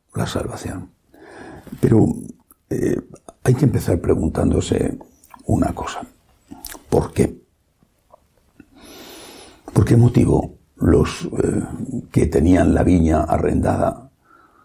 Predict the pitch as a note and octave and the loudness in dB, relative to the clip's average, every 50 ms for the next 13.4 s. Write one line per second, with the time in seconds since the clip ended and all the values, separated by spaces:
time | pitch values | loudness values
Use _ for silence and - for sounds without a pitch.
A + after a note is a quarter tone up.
0 | _ _ _ _ _ _ - - - - F2 - - G#2+ E2 F2+ G#2 A#2 A#2 G2+ | _ _ _ _ _ _ -12 -2 0 0 2 2 2 2 4 4 4 4 4 4
1 | F#2 - - - - - - - - - - - - E2+ F2+ G#2+ B2 A#2+ A2 - | 2 2 0 0 0 0 -2 -2 -4 -6 -4 0 4 4 6 6 6 4 4 2
2 | - - - _ - - - - - - - - - - - - F#2+ A#2+ B2+ C3 | 0 -4 -10 _ -20 -16 -12 -10 -8 -6 -6 -6 -4 -4 0 2 4 4 4 4
3 | - G#2 F2 - - - - - E2 E2 E2 D#2+ - - - - - - - - | 2 0 -2 -4 -6 -6 -6 -4 -2 -2 -2 0 0 -2 -2 -4 -6 -10 -14 -16
4 | - - - - - - - - - - - - - - - - - - - - | -18 -18 -18 -18 -16 -14 -14 -12 -10 -10 -8 -4 -2 0 2 2 2 2 0 0
5 | - - - B2+ B2+ A#2 G2+ F2+ - - - G#2+ - - - - - - - - | 2 4 4 4 4 2 -2 -6 -10 -14 -16 -16 -18 -16 -12 -10 -8 -8 -8 -8
6 | - - - - - - - - - - E2+ E2+ F2 F2 E2 E2 - - - - | -10 -10 -12 -12 -14 -12 -10 -6 -2 2 2 2 2 2 2 0 0 -2 -4 -8
7 | - - C#3+ - _ _ _ _ _ _ - - - F#2 - - - - - - | -14 -20 -20 -20 _ _ _ _ _ _ -12 -10 -10 -10 -10 -8 -6 -4 -2 -2
8 | - - - - B2+ A#2 C3+ C3+ - - _ _ _ _ _ _ _ _ _ _ | -2 0 0 2 2 2 2 0 -4 -12 _ _ _ _ _ _ _ _ _ _
9 | _ _ _ _ _ _ _ _ _ _ _ - A2+ A2+ G2+ - A#2 A2 G#2 G#2 | _ _ _ _ _ _ _ _ _ _ _ 0 0 2 4 4 4 4 4 4
10 | - E3 D#3 C#3 G2+ F2+ F#2 - - - - - - F#2+ - F2+ E2 - - - | 4 4 4 2 0 -2 -6 -8 -12 -14 -14 -14 -14 -4 -2 -2 -2 -2 -4 0
11 | D#2 - B2+ C#3 - B2+ - - - - - - B2+ D3 B2+ G#2 F#2+ - - - | 2 2 2 4 2 0 0 -2 -4 -4 -2 0 2 2 2 0 -2 -4 -6 -8
12 | - - - _ - - - - - E2+ F2+ - - - G#2 G#2 G#2+ A2 A2 A#2 | -12 -16 -20 _ -10 -4 -2 0 2 2 2 2 2 2 4 4 4 4 2 2
13 | C#3 D3+ - G#2 F#2 E2+ E2+ | 2 0 0 -2 -6 -8 -10